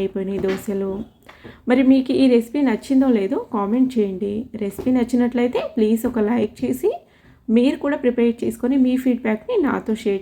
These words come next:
చేసుకోవడం మాత్రం మర్చిపోకండి. ఈ దోశల్ని మనము ఏ చట్నీతో అయినా సర్వ్ చేసుకోవచ్చండి, టేస్ట్ అయితే సూపర్ ఉంటాయి. నేను ఇక్కడ పల్లీలు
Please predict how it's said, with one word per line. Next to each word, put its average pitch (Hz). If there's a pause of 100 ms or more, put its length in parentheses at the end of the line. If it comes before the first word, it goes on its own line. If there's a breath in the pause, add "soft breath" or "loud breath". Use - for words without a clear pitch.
చేసుకోవడం 196 (100)
మాత్రం 247 (100)
మర్చిపోకండి. 202 (760 loud breath)
ఈ 294 (120)
దోశల్ని 220
మనము 208 (220)
ఏ - (200)
చట్నీతో 214
అయినా 208
సర్వ్ 185
చేసుకోవచ్చండి, 202 (100)
టేస్ట్ 196
అయితే 208 (100)
సూపర్ 196
ఉంటాయి. 233 (500 loud breath)
నేను 240
ఇక్కడ 220 (640 soft breath)
పల్లీలు 254